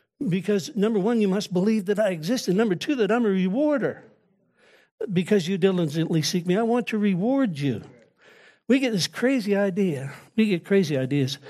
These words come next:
about what the Bible says when it really is very clear.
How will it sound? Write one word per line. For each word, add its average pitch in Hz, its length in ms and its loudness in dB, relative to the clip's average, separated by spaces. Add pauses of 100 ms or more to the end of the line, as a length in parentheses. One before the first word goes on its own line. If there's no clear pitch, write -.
(500)
about 151 440 0
what 147 140 0
the 165 80 -2
Bible 139 300 2
says 139 300 2
when 135 140 0
it 139 60 -4
really 151 340 2 (100)
is 143 180 -2
very 147 260 0
clear. 131 420 -2